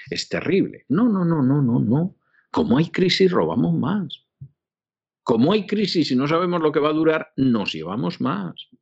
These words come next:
Como hay crisis y a ver qué sucede,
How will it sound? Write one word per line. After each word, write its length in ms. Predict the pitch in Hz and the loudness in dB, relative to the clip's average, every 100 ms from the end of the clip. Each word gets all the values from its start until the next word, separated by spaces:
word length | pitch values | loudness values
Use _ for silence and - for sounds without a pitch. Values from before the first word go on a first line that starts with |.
| _ _ _ _ _ _ _ _ - | _ _ _ _ _ _ _ _ -14
Como 300 | - 151 165 | 0 0 2
hay 160 | 220 185 | 0 -2
crisis 640 | - 220 185 151 - - | -4 -6 -2 -4 -4 -8
y 140 | - 113 | -4 -2
a 80 | 110 | 0
ver 180 | 151 | -2
qué 100 | 160 | -2
sucede, 640 | 180 190 180 190 196 - | -2 -2 -2 0 0 -2